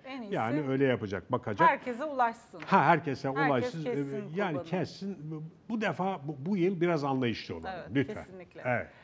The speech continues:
Speaker 1: Evet Atabeyciğim, çok teşekkür
Speaker 2: Ben
Speaker 1: ediyorum.
Speaker 2: teşekkür
Speaker 1: Reklam
Speaker 2: ederim.
Speaker 1: zamanımız geldi.
Speaker 2: Evet.
Speaker 1: Ağzınıza sağlık efendim.
Speaker 2: Teşekkür ederim.
Speaker 1: Evet efendim, şimdi kısa bir reklam arası. Reklamların ardından Profesör Doktor Ahmet Özyazgan kök hücreyi anlatacak. Bir yere ayrılmayın.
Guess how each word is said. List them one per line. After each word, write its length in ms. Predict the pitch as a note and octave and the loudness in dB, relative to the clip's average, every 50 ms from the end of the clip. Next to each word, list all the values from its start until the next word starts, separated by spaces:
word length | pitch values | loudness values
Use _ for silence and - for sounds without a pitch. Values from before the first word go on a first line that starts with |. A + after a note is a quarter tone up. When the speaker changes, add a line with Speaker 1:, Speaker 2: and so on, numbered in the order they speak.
| - - G#3+ | -20 -4 0
Speaker 1:
Evet 240 | D#4+ F4 F#4 F4 F4+ | 2 2 2 2 0
Atabeyciğim, 500 | E4 D#4+ F#4 F4+ D#4+ F4 E4+ C4+ D#4 D#4 | -2 0 0 -2 -2 -2 -4 -4 -6 -6
çok 200 | D4 E4 C#4+ - | -6 -8 -8 -8
teşekkür 360 | - C#4 - - C4+ - - | -8 -8 -6 -6 -6 -4 2
Speaker 2:
Ben 120 | B3 C3 C#3 | 4 6 6
Speaker 1:
ediyorum. 180 | C3+ C#3 C3 | 6 4 2
Speaker 2:
teşekkür 280 | - - C4 C#4 C4+ - A#2 | 0 2 2 2 2 4 6
Speaker 1:
Reklam 120 | - D#4 - | 6 6 6
Speaker 2:
ederim. 120 | - A#3+ | 4 0
Speaker 1:
zamanımız 640 | G#3 G#3 F#3+ F#3 F3 E3+ E3 E3 E3+ E3+ E3+ E3 E3 E3+ | -4 -4 -4 -4 -4 -4 -4 -8 -12 -14 -16 -16 -8 -4
geldi. 380 | F#3+ F#3 F#3 G3 F#3+ F#2 G3 | -2 0 0 0 0 -2 -2
Speaker 2:
Evet. 180 | B3 D4 F4+ G#4+ A#4+ A#4 G4 | -4 -4 -4 -4 -6 -6 -2
Speaker 1:
Ağzınıza 580 | A#3 G#3+ G3 F#3+ G3 F#3 F3 F3 E3 E3 G#3 B3 | 0 0 0 0 -2 -6 -12 -14 -10 -8 -8 -8
sağlık 420 | B3 - G3 F3+ F3 E3 D#3+ E3 | -8 -6 -4 -4 -4 -4 -6 -10
efendim. 380 | E3+ D#3 - E3+ D#3+ D3 D3 D3+ D#3+ - - - - | -14 -14 -12 -10 -10 -10 -10 -14 -18 -20 -20 -20 -20
Speaker 2:
Teşekkür 280 | - - - F#3+ - - - | -20 -20 -20 -20 -20 -18 -20
ederim. 100 | E2+ E2 - - - - - _ | -20 -20 -20 -20 -20 -20 -6 _
Speaker 1:
Evet 240 | - F4+ G#4+ G#4+ - | 4 4 4 6 0
efendim, 360 | G4+ E4 F#4+ F4 F4 F4+ F4+ | -2 2 2 2 2 2 -2
şimdi 160 | F4 F#4+ F#4+ - | -6 -8 -10 -10
kısa 260 | - - - E4+ C#4 | -10 -6 -6 -4 -2
bir 60 | C#4+ | 0
reklam 300 | C4 B3+ B3+ B3 A3+ A3+ | -2 -2 -2 -6 -6 -6
arası. 360 | A3+ G#3+ G#3+ G#3 - - D#4+ E4 F4 F4+ F#4 D#4 C#4 | -6 -6 -8 -10 -10 -6 -4 -4 -2 -2 -4 -6 -2
Reklamların 600 | C4 C4+ C4+ C4+ C4+ C4 C4 B3+ B3+ C4 C#4 B3+ | -2 -2 -2 0 0 0 0 0 -2 -4 -4 -2
ardından 680 | B3+ B3 A#3 A3+ G#3 G#3 A3+ A3 A3 A#3+ C4+ D4 E4 D#4+ | -2 -2 -2 -2 -4 -8 -12 -8 -4 -4 -2 -4 -4 -6
Profesör 480 | - A#3 G#3+ G#3 G#3 - B3 B3+ B3+ G#3+ | -8 -10 -10 -12 -12 -10 -8 -8 -8 -8
Doktor 240 | G#3 G3+ - A3 G#3 | -10 -10 -8 -6 -6
Ahmet 300 | G3+ G3+ G3+ G#3+ G#3 A#3+ | -4 -4 -6 -8 -8 -8
Özyazgan 640 | A3+ A3 G3+ G#3 G3 F#3+ F#3+ A#3+ C4 C#4+ D4 C#4+ - - | -8 -6 -6 -6 -8 -8 -8 -8 -6 -6 -6 -8 -10 -4
kök 280 | D#4 D#4+ D4 D4+ - A#3 | -4 -4 -4 -4 -8 -10
hücreyi 420 | G#3 E3 E3 D#3+ E3+ E3+ E3+ D#3+ | -10 -10 -10 -12 -10 -10 -10 -10
anlatacak. 540 | - E3+ D#3+ D#3 - - - - G3 F#3+ F#3+ - _ - | -10 -10 -12 -14 -16 -20 -16 -14 -12 -12 -12 -14 _ -10
Bir 40 | G3 G3 | -8 -6
yere 140 | F#3+ F#3 | -4 -4
ayrılmayın. 520 | F3+ F3 F3 F3 E3+ D#3+ D3+ C#3+ C3+ C3+ | -4 -4 -6 -8 -10 -14 -14 -14 -16 -16